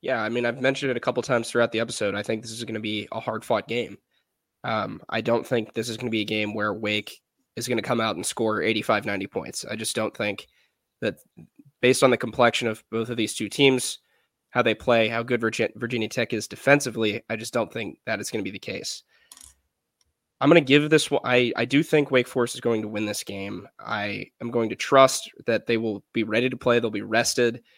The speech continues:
Guys who maybe were a little banged up will have the chance to get healthy. It'll be good. They're coming, you know, they've, it's the twenty-seventh, so they, you know, Wake got back into practice yesterday, had plenty of time. They're all, they're coming to, they're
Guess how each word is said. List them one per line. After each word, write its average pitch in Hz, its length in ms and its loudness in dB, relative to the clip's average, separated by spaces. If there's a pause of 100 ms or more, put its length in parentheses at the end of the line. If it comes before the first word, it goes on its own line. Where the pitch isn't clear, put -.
(320)
Guys 117 340 4
who 113 400 2
maybe 117 240 0
were 110 140 0
a 107 40 -2
little 120 160 0
banged 107 300 -4
up 131 200 6
will 123 60 0
have 107 100 -2
the 113 60 -16
chance 117 260 -4
to - 60 -12
get - 120 -8
healthy. 139 480 2 (420)
It'll 117 100 -2
be 113 140 -6
good. 123 380 4 (180)
They're 107 120 -16
coming, 113 400 -4 (180)
you 113 80 -8
know, 107 100 -4
they've, 104 280 -8 (1200)
it's - 80 -14
the - 80 -8
twenty-seventh, 135 640 6
so 123 240 2
they, 110 180 2
you 110 160 -8
know, 104 100 -8
Wake 110 360 -6
got 117 200 2
back 113 160 4
into 110 100 -2
practice - 380 0
yesterday, 127 580 2 (720)
had 117 300 -4 (180)
plenty 139 240 6
of 131 60 2
time. 127 200 8
They're 113 140 2
all, 127 100 4
they're 120 180 -4 (320)
coming 135 500 0
to, - 180 -6
they're 107 280 -6